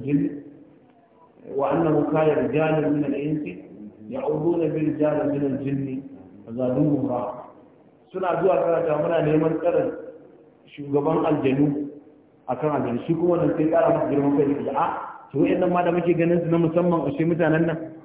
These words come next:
ashe wasu tsoron mu ma suke bi." Sai fa zaduhum rahaqa, sai ƙara musu girman kai da jin, da, da, da dilmiya a cikin abin da suke. To, a ranar alkiyama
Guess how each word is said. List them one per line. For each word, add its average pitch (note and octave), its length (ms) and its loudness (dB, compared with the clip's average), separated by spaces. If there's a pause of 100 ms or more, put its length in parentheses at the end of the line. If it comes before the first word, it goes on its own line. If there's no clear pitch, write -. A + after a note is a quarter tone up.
(180)
ashe F#3 400 4
wasu G3+ 440 0
tsoron F3+ 340 6
mu - 40 4
ma F3 200 4
suke E3+ 240 2
bi." - 100 2 (680)
Sai F3 100 -6
fa D#3+ 120 -2
zaduhum F3 500 4
rahaqa, C#3 460 0
sai G3 260 4
ƙara G3+ 480 6
musu E3 240 0 (380)
girman E3 340 4
kai F3 180 2
da C#3+ 140 2
jin, D3 380 0 (240)
da, C#3 140 2
da, C#3 260 2
da C#3+ 80 4
dilmiya C#3+ 400 2
a C#3 160 -2
cikin D3 180 -4
abin B2+ 240 0
da A2+ 140 -2
suke. A2 220 -14 (1900)
To, C3+ 80 -2
a C3 80 2
ranar F#3+ 320 2
alkiyama F3+ 480 2